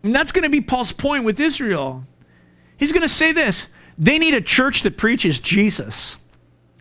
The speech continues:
Israel needs people in their lives that,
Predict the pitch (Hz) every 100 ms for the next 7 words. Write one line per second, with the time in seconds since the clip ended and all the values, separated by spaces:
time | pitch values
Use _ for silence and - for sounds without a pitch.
0 | - _ _ - _ - 277 330 294 349
1 | 359 330 269 185 - 285 302 339 320 254
2 | 226 208 220 240 254 214 185